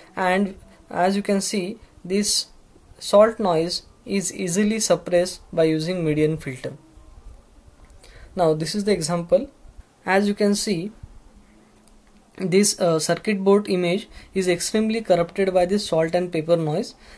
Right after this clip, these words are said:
and the second image is the result of the averaging filter. As you can see, after applying averaging filter, that noise is, is very much dissolved in that image, and we were unable to remove that noise.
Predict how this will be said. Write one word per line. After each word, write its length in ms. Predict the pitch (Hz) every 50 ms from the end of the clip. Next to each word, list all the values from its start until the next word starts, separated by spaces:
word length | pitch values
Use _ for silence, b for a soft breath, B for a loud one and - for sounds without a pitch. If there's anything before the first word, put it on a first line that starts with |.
| B B B
and 380 | 185 175 160 160 165 175 170
the 80 | 175 180
second 360 | - - 196 190 240 226 226
image 380 | 220 208 202 196 202 208 208 - -
is 180 | 196 185 180
the 320 | 180 190 202 208 208 202 - - -
result 440 | 180 165 165 165 170 185 185 - 190
of 160 | 180 170 165
the 180 | 190 208 262 - B B B B - -
averaging 500 | 190 175 175 190 208 220 214 220 226 208
filter. 420 | - - 165 151 147 - - - - - - _ - -
As 240 | 180 185 190 190 190
you 60 | 196
can 180 | - 214 214
see, 380 | 202 202 - 220 185 175 226 - b b b b b b b b b b b - 175 - - - - -
after 300 | - 165 165 - - 220
applying 500 | 220 214 202 202 - 220 208 208 214 208 -
averaging 440 | - - 165 165 170 180 190 202 196
filter, 460 | - - 214 208 202 - 175 - - b b b b -
that 220 | - 175 170 175
noise 480 | 190 175 175 180 180 196 220 214 214 -
is, 340 | 226 220 208 - - - - - - -
is 420 | - 202 196 208 202 - - - - -
very 280 | 165 156 160 170 202 208
much 340 | 214 220 208 208 - - - - - 180 160
dissolved 440 | 160 170 160 160 185 202 214 214 208
in 140 | 196 185
that 220 | 180 175 175 170 170
image, 340 | 151 151 165 208 233 - b b b b b b b
and 460 | 196 185 180 175 170 190 220 233 - - - - - -
we 180 | 175 180 180 190
were 240 | 202 220 226 226 - - - -
unable 480 | 185 175 185 196 208 214 226 226 226 214
to 220 | - 233 220 214 202
remove 280 | 185 175 180 190 202
that 180 | 190 185 180 180
noise. 420 | 180 156 139 135 156 208 226 -